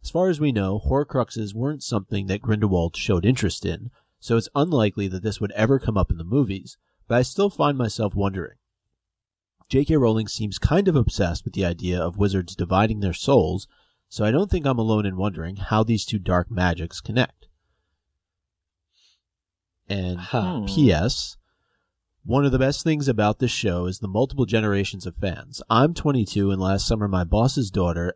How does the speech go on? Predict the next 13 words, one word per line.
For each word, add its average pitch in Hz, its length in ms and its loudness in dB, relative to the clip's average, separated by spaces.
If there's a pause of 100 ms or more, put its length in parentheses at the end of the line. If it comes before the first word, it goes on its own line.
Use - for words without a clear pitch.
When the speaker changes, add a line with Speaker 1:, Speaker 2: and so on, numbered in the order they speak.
Speaker 1:
Ella, 107 320 2
mentioned 92 480 -2
that 90 180 -4
she 107 140 -4
had 107 120 -4
started 104 360 2
listening 87 420 -2
to 127 140 0
a 120 60 0
cool 127 420 0
Harry 104 260 0
Potter 92 340 -4
podcast. - 680 -12